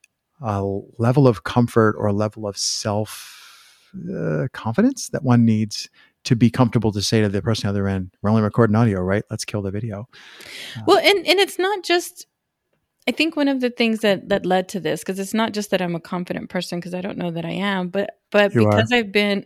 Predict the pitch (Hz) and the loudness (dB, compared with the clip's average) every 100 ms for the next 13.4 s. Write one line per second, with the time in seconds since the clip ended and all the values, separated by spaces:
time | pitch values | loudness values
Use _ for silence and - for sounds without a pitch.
0 | 247 349 339 349 - 311 - 302 311 - | 0 0 2 2 2 -2 2 0 0 -6
1 | - - - - - - 370 - 285 302 | -4 -6 -8 -10 -12 -8 -4 0 4 4
2 | 302 349 302 302 277 240 - 226 233 226 | 4 4 4 4 4 2 2 0 2 0
3 | 220 208 202 202 196 185 - 185 - 214 | 0 0 2 0 0 -4 -2 -4 -2 0
4 | 240 175 156 180 - - - - _ _ | 2 4 2 -2 -8 -18 -20 -20 _ _
5 | _ - 208 226 254 240 233 233 - 226 | _ 2 6 8 8 4 0 -6 -16 -2
6 | 220 208 196 185 - - 196 190 - - | 2 4 2 0 -4 2 2 2 -4 -8
7 | - 196 202 233 269 285 - - - 196 | -6 -2 0 2 0 0 -4 -14 -6 -4
8 | 190 185 185 - 214 196 190 196 220 214 | -4 -4 -4 -2 -4 -2 -4 -4 -4 -6
9 | - 190 - 185 175 175 - _ _ _ | -6 -8 -4 -2 -2 -2 -6 _ _ _
10 | _ _ - 175 165 165 - 185 208 220 | _ _ -4 -4 -4 -6 -2 -2 0 0
11 | 214 - _ _ _ _ 190 190 180 170 | -2 -10 _ _ _ _ -4 -2 -2 0
12 | 196 214 202 185 - 185 196 214 226 240 | 2 2 2 0 -2 -2 0 0 0 0
13 | 240 247 247 247 | 0 0 0 -2